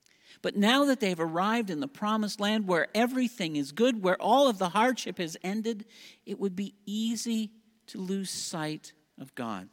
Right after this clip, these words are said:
But in this act of worship that is described in that, uh, reading from Deuteronomy, Israel remembers.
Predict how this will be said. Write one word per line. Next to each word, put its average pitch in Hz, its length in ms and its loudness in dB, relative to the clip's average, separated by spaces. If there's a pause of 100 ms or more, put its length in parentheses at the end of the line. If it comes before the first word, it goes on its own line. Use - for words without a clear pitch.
(2250)
But 170 140 -4 (120)
in 214 300 2
this 202 280 -2 (100)
act 156 440 0
of 156 180 -8
worship 147 580 -8 (840)
that 139 160 0
is 123 240 -4
described 165 760 -2
in 139 140 -2
that, 123 240 2 (540)
uh, 120 220 -8
reading 175 420 -4
from 143 200 -6
Deuteronomy, 120 840 -2 (580)
Israel 156 800 -2 (500)
remembers. 110 760 -4